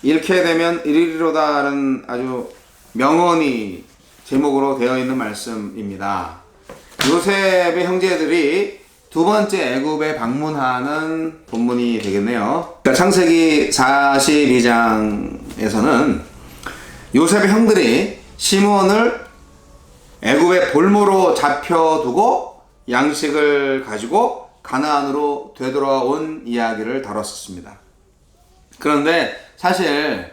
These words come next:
양식이 떨어져서 다시 양식을 사오라고 지금 야곱이 얘기하는데, 그동안 양식을 먹으면서 목숨을 부지했지만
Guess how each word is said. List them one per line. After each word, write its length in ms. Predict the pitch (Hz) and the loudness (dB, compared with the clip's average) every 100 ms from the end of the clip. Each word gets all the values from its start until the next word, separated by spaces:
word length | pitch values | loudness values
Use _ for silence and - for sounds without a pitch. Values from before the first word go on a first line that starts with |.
| - _ _ _ _ _ _ _ _ | -20 _ _ _ _ _ _ _ _
양식이 300 | 131 165 185 202 | -2 0 0 2
떨어져서 760 | 233 262 208 147 127 120 120 - | 2 2 2 2 0 0 0 -2
다시 220 | 143 165 | -4 -2
양식을 320 | 135 135 151 | -2 -2 -4
사오라고 500 | 151 185 208 175 156 | -2 -2 0 0 0
지금 400 | 127 120 107 90 - - _ - _ - | -2 -6 -8 -12 -20 -20 _ -20 _ -12
야곱이 600 | 110 127 156 123 117 120 | -6 -2 -2 -2 -4 -4
얘기하는데, 1000 | 104 127 147 139 107 139 156 113 - - - - - | -4 -4 -4 -6 -6 -4 -4 -6 -12 -20 -20 -20 -20
그동안 680 | - 160 202 208 202 147 92 107 | -6 0 2 4 2 -2 -8 -6
양식을 420 | 135 160 175 190 | -4 -4 -4 -4
먹으면서 960 | 123 120 156 147 127 107 120 117 - - - - - - | -2 -2 -2 -4 -4 -2 -2 -4 -8 -14 -20 -20 -20 -6
목숨을 520 | 131 135 160 156 143 | -4 -2 -2 -2 -2
부지했지만 880 | - 135 151 170 240 139 - 98 - | -2 -2 -2 -2 -2 -2 -2 -4 -14